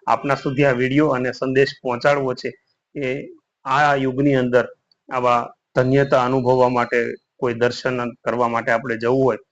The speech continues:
તો જરૂરથી કાળુ બાપુના દર્શન કરશો. હડમતિયા આશ્રમ એટલે કે બહુ જ પ્રખ્યાત છે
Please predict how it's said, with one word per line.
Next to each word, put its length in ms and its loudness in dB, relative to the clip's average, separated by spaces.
તો 320 -8
જરૂરથી 380 0
કાળુ 240 0
બાપુના 500 -4
દર્શન 380 -4
કરશો. 500 -4
હડમતિયા 480 0
આશ્રમ 440 0
એટલે 240 -4
કે 100 -8
બહુ 300 2
જ 100 -2
પ્રખ્યાત 400 0
છે 220 -6